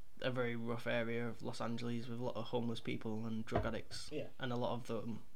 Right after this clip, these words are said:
Speaker 1: stay in the Cecil Hotel. Like, there's
Speaker 2: Mm.
Speaker 1: been a lot of murders and stuff that happen there.
Speaker 2: Yeah. Um, yeah, a lot of, a lot of, like, the, the drug addicts do go in there and just, like, kinda die in the
Speaker 1: Yeah.
Speaker 2: corridors and stuff of the hotel, or they did.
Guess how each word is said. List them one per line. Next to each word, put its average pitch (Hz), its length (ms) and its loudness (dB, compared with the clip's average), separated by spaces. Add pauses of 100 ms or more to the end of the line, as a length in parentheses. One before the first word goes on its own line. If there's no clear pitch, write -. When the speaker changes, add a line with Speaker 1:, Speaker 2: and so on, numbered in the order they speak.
(180)
Speaker 1:
stay 117 420 0
in 117 240 0 (360)
the 127 80 -2
Cecil 117 340 0
Hotel. 120 300 0 (140)
Like, - 100 0
there's 123 60 0
Speaker 2:
Mm. 135 40 2
Speaker 1:
been 156 100 2
a 123 60 4
lot 123 160 2
of 113 60 0
murders 120 340 0
and 117 100 0
stuff - 300 -2
that - 120 0
happen 110 340 -2
there. 110 120 -2 (180)
Speaker 2:
Yeah. 135 200 0 (440)
Um, 127 380 -2 (580)
yeah, 151 240 4
a - 20 6
lot 151 200 6
of, 143 100 2 (120)
a 135 60 0
lot 131 240 2
of, 127 140 0
like, 123 140 2
the, 131 180 0 (100)
the 139 60 0
drug 131 180 -2
addicts - 300 0
do 139 160 -2
go 127 140 0
in 127 80 0
there 120 100 0
and 120 100 -2
just, 113 120 -2
like, - 100 0
kinda 127 160 0
die 123 280 2
in 120 140 -2
the 120 120 -2 (360)
Speaker 1:
Yeah. 135 220 6
Speaker 2:
corridors 123 360 4
and 131 80 -2
stuff - 200 -4
of - 80 -2
the 123 80 0
hotel, 117 400 -2
or - 100 0
they - 100 -2
did. - 240 -2